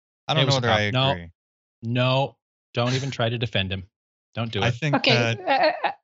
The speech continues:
Speaker 3: explain yourself better. I'm not getting, I don't wanna
Speaker 1: <laughs>
Speaker 3: inter-, I don't wanna interpret what you're saying. Just spit it, spit it out.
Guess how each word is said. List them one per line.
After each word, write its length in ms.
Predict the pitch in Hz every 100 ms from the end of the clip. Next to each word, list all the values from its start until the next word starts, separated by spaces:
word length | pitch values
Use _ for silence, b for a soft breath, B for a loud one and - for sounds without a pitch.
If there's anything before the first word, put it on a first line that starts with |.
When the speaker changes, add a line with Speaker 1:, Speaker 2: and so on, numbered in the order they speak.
| -
Speaker 3:
explain 480 | 311 - 370 403
yourself 360 | 403 - 285 -
better. 280 | 226 202 202
I'm 220 | 240 247
not 160 | 254 226
getting, 340 | 226 208 208 233
I 80 |
don't 120 | 247 262
wanna 160 | 262
Speaker 1:
<laughs> 0 |
Speaker 3:
inter-, 320 | 233 208 233 -
I 380 | 240 240 302
don't 100 | 294
wanna 180 | 339 339
interpret 540 | 302 262 262 233 233 226
what 160 | 220
you're 120 | 202
saying. 360 | 196 208 190 190
Just 200 | 247 -
spit 260 | - 233 220
it, 120 | 220 -
spit 360 | - _ 330 302
it 100 | 240
out. 360 | 190 208 -